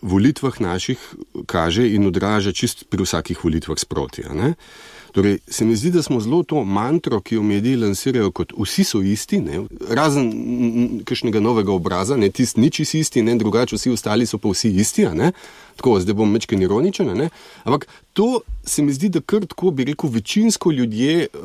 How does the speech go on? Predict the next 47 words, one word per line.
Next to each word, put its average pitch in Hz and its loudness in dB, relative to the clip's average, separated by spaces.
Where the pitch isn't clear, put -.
so - 0
posvojili 98 0
ali 71 -8
smo 76 -6
posvojili 151 2
v 147 2
bistvu, 143 -4
no, 107 0
čeprav 104 0
jaz 95 -2
moram 92 0
reči, 90 -2
da 87 0
osebno 78 0
ne, 196 4
ne, 101 4
nikoli, 135 2
ne. 107 -2
In 139 2
zaradi 143 0
tega 202 2
rečejo: 175 2
"Ja, 180 4
dobro, 175 0
pa - -10
saj - -2
nimam 170 4
nobene 156 2
izbire, 151 0
pa 156 -6
kaj 156 -2
pa 143 -4
bom 156 2
zdaj, 151 0
saj 156 -4
se 151 -2
z 131 -4
nobenim 139 4
čisto - 0
ne - 2
strinjam." 80 -2
Ampak 139 -2
glejte, 175 4
to 226 -2
je 226 0
tako 240 0
kot, 214 -2